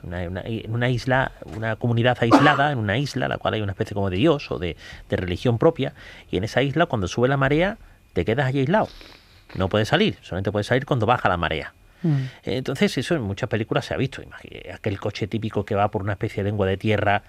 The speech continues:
Speaker 1: coche todoterreno, y que ves charcos a los lados como si fuera un paisaje lunar, y que tiene que decir, "Oye, tienes que estar aquí an-, antes de tal hora porque a tal hora sube la marea", y como suba la marea te quedas encerrado allí donde tú has ido, tienes que ir rapidito.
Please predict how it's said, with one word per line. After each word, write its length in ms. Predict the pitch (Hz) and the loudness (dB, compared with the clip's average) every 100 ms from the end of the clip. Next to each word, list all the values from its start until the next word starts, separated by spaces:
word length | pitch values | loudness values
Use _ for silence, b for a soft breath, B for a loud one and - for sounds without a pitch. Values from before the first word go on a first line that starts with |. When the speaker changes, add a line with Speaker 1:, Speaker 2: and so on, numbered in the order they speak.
| b | b
Speaker 1:
coche 200 | - - | -20 -14
todoterreno, 540 | - 78 - 92 80 82 B B | -10 -10 -8 -10 -10 -14 B B
y 60 | - | -4
que 100 | 107 | 0
ves 200 | 110 - _ | 0 -2 _
charcos 440 | - 107 - - 107 | -2 -2 -2 -6 -2
a 40 | |
los 120 | 90 | 0
lados 180 | 110 107 | 0 -2
como 160 | - 92 | -4 -8
si 120 | - | -6
fuera 160 | 104 110 | -4 -4
un 80 | 98 | -4
paisaje 380 | 98 113 - | -4 -4 -2
lunar, 400 | 98 131 143 107 B B B | -2 2 2 0 B B B
y 80 | 104 | -12
que 100 | 98 | -4
tiene 160 | 104 | -2
que 60 | 101 | -2
decir, 220 | 95 101 | -2 -4
"Oye, 120 | 147 170 | -2 -2
tienes 160 | 170 | -4
que 80 | - | -6
estar 140 | - 170 | -10 -4
aquí 140 | 180 | -2
an-, 120 | 165 - | -4 -4
antes 160 | 170 175 | -4 -2
de 60 | 175 | 2
tal 140 | 170 | 4
hora 160 | 175 185 | 4 2
porque 180 | 180 | -2
a 40 | 143 | -2
tal 100 | 147 | -2
hora 100 | 160 | -2
sube 200 | - 175 | 2 4
la 100 | 175 | 4
marea", 340 | 170 175 220 - B B - | 4 4 4 2 B B -2
y 100 | 156 | 0
como 240 | 104 90 | 0 -2
suba 180 | - 175 | 0 2
la 80 | 185 | 4
marea 240 | 180 190 | 4 4
te 120 | 202 | 2
quedas 220 | - 220 | 2 4
encerrado 380 | 185 - 160 160 | 4 2 2 4
allí 160 | 147 151 | 4 2
donde 260 | 147 143 | 2 0
tú 120 | 139 120 | 0 2
has 60 | |
ido, 200 | 214 240 - | 4 2 0
tienes 200 | 127 - | -2 0
que 100 | 170 | 2
ir 80 | |
rapidito. 460 | 208 196 254 - | 2 2 0 0